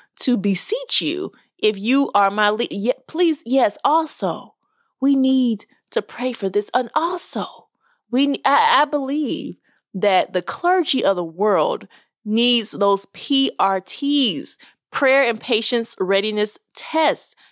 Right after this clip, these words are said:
because they're gonna have to pray a lot. Mm-hmm. Pray for the parishioners, pray for themselves, pray for the world. And they're gonna have to have a lot of patience because they go through a lot, don't they? For those who know. Oh, yeah, they have to deal with a lot.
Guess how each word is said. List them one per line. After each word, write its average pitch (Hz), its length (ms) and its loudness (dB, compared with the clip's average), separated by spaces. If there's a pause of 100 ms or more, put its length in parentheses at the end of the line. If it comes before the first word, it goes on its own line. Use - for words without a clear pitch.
because 269 440 0 (220)
they're 214 180 0
gonna 254 140 0
have 240 100 0
to - 80 0
pray 240 240 0
a 311 80 2
lot. 311 300 0 (760)
Mm-hmm. 190 480 -2
Pray 226 260 0
for 233 120 -4
the 185 100 -4
parishioners, 247 760 0 (320)
pray 254 160 2
for 202 140 -4
themselves, 233 920 0 (280)
pray 262 180 2
for 208 140 -4
the 143 120 -2
world. 196 640 0 (440)
And 220 160 0
they're 302 120 2
gonna 403 160 -2
have 294 140 2
to 269 60 -6
have 240 200 0
a 165 40 2
lot 180 200 4
of 190 60 -6
patience 165 420 -4
because 202 260 -2
they 233 120 4
go 185 120 0
through 143 200 -2
a - 20 0
lot, 151 360 0
don't 202 240 0
they? 262 440 0
For 214 100 0
those 226 320 2
who 262 100 -6
know. 262 420 -2 (640)
Oh, 247 160 4
yeah, 220 260 2
they 226 160 2
have 240 200 0
to 185 80 -20
deal 196 240 0
with 170 140 -2
a 147 60 0
lot. 156 360 0